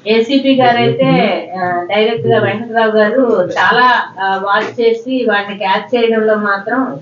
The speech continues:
ఒక ట్వంటీ డేస్ అట్లా మేము కూడా గాలం వేసి పట్టినట్టుగా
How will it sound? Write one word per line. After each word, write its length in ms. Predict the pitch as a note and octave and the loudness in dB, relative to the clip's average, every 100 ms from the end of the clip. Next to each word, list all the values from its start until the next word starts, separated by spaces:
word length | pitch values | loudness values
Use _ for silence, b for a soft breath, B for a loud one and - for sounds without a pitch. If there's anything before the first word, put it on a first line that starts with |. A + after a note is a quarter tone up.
| - - - - F#3+ | -16 -20 -20 -14 -4
ఒక 140 | G#3 | -2
ట్వంటీ 600 | G#3+ G#3+ G#3+ A#3+ C4+ B3+ | 0 0 0 2 2 4
డేస్ 560 | A3+ B3 D4+ - F3 - - _ _ _ _ - | 4 2 0 -4 -8 -8 -12 _ _ _ _ -10
అట్లా 240 | F#3 A#3+ | -6 -2
మేము 340 | A#3+ A3+ B3 C4 | 0 2 2 2
కూడా 220 | C4 B3+ | 2 0
గాలం 520 | A#3 G#3 G#3 B3+ B3+ | 0 0 0 0 0
వేసి 240 | B3+ C4 - | 0 -2 -2
పట్టినట్టుగా 1000 | G#3+ A3 B3+ B3 - G#3 G#3+ G3+ - | -2 0 -2 -2 0 2 2 2 2